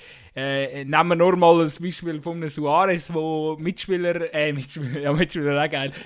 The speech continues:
Gegenspieler, ähm, schon in, in, äh, in, in den Nacken gebissen hat und so. Also eben, ich meine, das sind grobe Aussetzer, oder? Aber ich meine,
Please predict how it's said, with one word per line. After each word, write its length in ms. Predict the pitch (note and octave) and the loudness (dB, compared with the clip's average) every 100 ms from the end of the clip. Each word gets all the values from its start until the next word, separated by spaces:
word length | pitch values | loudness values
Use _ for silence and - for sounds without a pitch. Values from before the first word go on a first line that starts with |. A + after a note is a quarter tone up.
| C#3 | -4
Gegenspieler, 800 | E3+ F#3+ A3 F#3+ F3+ F3+ E3 | -2 -2 -4 -4 -4 -6 -6
ähm, 320 | D#3 D3+ D#3 D3+ | -4 -4 -4 -4
schon 160 | F3 | -4
in, 220 | D#3+ D#3 D3 | -4 -8 -14
in, 380 | D3+ D3+ C#3+ | -14 -14 -14
äh, 340 | D3+ C#3+ C#3 B2+ | -12 -10 -10 -12
in, 60 | - | -12
in 180 | C#3 | -12
den 180 | C#3+ C#3+ | -10 -8
Nacken 340 | D3+ E3+ - F#3+ | -6 -6 -6 -6
gebissen 600 | F3 E3+ - F3 - D#3 | -6 -8 -14 -12 -14 -12
hat 200 | F3 _ | -14 _
und 140 | D#3 | -16
so. 80 | E3+ - - - G#2+ | -14 -16 -20 -20 -6
Also 140 | D#3+ | 2
eben, 120 | A3+ | 4
ich 60 | A3 | 4
meine, 140 | G#3 - - | 0 -4 -6
das 240 | - G#3+ - | 4 4 4
sind 180 | A#3 G3+ _ _ _ _ | -2 -2 _ _ _ _
grobe 360 | F3+ G#3 G#3 G3 | 4 4 4 -2
Aussetzer, 520 | G#3+ - G#3+ D3+ - D#3+ | -4 -4 -4 -4 -6 -2
oder? 100 | E3+ | -2
Aber 80 | D3+ | -2
ich 80 | |
meine, 160 | D#3 E3 | -6 -12